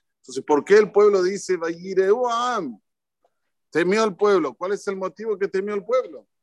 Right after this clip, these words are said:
Una de las explicaciones es porque cuando una persona está en la opresión, está oprimido, no importa si es esclavi-, esclavizado como fue en la época el pueblo de Israel, sino hasta hoy en día psicológicamente,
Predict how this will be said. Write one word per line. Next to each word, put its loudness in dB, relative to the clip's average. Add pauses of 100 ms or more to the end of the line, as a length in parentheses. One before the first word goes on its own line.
(680)
Una -2
de 0
las -6
explicaciones -6
es -6
porque -4
cuando -2
una -4
persona -4
está -2 (320)
en -4
la 0
opresión, -2
está -6
oprimido, -2 (420)
no -10
importa 0
si -8
es -6
esclavi-, -2
esclavizado -2
como -6
fue -6
en -4
la 0
época -2 (340)
el -2
pueblo 2
de 2
Israel, -4
sino -6
hasta -4
hoy -2
en -4
día -2
psicológicamente, -4